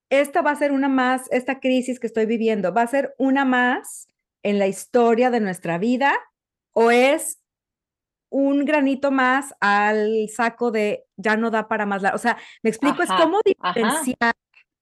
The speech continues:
Speaker 1: entre una
Speaker 2: Ajá.
Speaker 1: crisis que es una más, que te va a hacer crecer, que todo, o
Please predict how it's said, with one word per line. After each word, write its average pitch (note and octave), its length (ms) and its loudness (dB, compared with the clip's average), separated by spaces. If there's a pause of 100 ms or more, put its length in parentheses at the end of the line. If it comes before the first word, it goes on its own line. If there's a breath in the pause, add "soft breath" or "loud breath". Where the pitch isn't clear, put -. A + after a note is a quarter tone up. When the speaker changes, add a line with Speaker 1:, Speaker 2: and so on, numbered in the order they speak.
(200)
Speaker 1:
entre A3+ 280 2
una C4 240 2
Speaker 2:
Ajá. D4 100 -6
Speaker 1:
crisis B3+ 500 -2
que G3+ 220 -2
es G3+ 240 -10
una A3+ 200 0
más, G#3+ 440 0
que F3+ 100 -4
te F3 120 -6
va E3+ 80 -2
a - 20 -2
hacer F3+ 180 -8
crecer, G#3 680 -2
que C#3+ 480 -8
todo, F#3 380 -4 (460 soft breath)
o C4+ 380 4